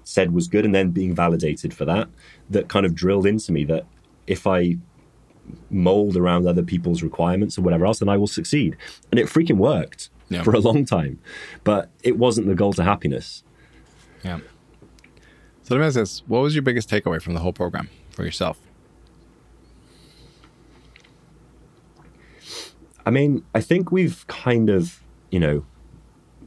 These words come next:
Speaker 1: covered a lot of these, a lot of these things. The, the values was honestly the biggest thing. And I know we've kind of touched on this before, but the fact that I now have values which are actually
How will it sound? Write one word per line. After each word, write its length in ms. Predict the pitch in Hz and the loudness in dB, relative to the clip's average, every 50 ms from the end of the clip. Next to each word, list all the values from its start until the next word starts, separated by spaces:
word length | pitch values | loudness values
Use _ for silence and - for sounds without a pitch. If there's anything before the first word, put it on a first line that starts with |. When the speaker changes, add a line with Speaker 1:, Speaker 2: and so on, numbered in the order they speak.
| - - - - - - - - - - | -18 -16 -16 -16 -18 -20 -20 -20 -18 -14
Speaker 1:
covered 360 | - - - 98 101 101 104 92 | -10 -6 -2 0 0 2 2 2
a 60 | 90 | 2
lot 200 | 92 92 92 - | 2 2 2 0
of 100 | 90 80 | -2 0
these, 380 | 85 85 85 82 - - - - - | 0 0 0 -2 -4 -12 -16 -10 -4
a 80 | - | -2
lot 220 | 87 85 95 92 - | 0 0 0 0 0
of 100 | 90 82 | 0 0
these 220 | 87 85 82 - | 0 0 0 0
things. 420 | - 85 87 98 107 113 - - - - - - - - - - - - | 0 0 0 0 0 -2 -4 -8 -16 -20 -20 -20 -20 -20 -20 -20 -10 -4
The, 100 | - 117 | -2 0
the 200 | 120 123 135 135 | 0 2 0 0
values 520 | 120 120 135 135 147 147 143 127 117 107 - | 2 2 2 2 2 2 2 2 0 0 -2
was 160 | 104 101 95 | -2 0 0
honestly 340 | 110 117 120 107 - 107 95 | 2 2 0 0 -2 -2 -2
the 80 | 90 | -2
biggest 380 | 87 92 95 87 90 87 87 - | 0 0 0 2 0 0 -2 -2
thing. 220 | - 85 78 76 - | -2 0 0 0 -2
And 100 | - 104 | 0 0
I 60 | 104 | 2
know 220 | 107 113 117 123 | 2 2 2 2
we've 280 | 113 95 85 98 95 - | 0 0 -2 -4 -4 -2
kind 140 | - 107 95 | -2 -2 -2
of 80 | 85 | -2
touched 300 | - - 113 - - - | -2 -2 -4 -4 -4 -2
on 80 | - 90 | -2 0
this 140 | 92 85 85 | 0 -2 -2
before, 440 | - 85 80 - - 95 90 85 78 | -4 -8 -8 -6 -2 -2 0 0 0
but 280 | - 82 82 76 - - - - - - - - - - - - - - - - _ _ _ _ - - _ - - - - - - - - - - - - - - | -2 -4 -4 -4 -6 -12 -20 -20 -20 -20 -20 -20 -20 -20 -20 -20 -20 -20 -20 -20 _ _ _ _ -20 -20 _ -20 -20 -20 -20 -20 -20 -20 -20 -20 -20 -20 -20 -14 -4
the 140 | 107 113 110 | 0 0 0
fact 360 | - - 127 127 - - - | 2 2 0 0 0 0 -2
that 80 | 120 | 0
I 80 | 107 104 | 0 2
now 320 | 104 104 107 107 107 101 | 2 2 2 2 2 0
have 300 | 90 - 95 95 92 85 80 | 0 0 0 0 0 0 0
values 520 | 90 90 90 87 82 78 76 76 71 - | 0 2 2 2 2 0 0 -2 -4 -4
which 200 | - 92 90 - 95 | -4 -4 -2 0 0
are 80 | 90 | 0
actually 720 | 92 90 87 - - - 92 87 87 85 82 80 80 - | 0 0 -2 -4 -6 -2 0 2 2 2 2 0 -2 -4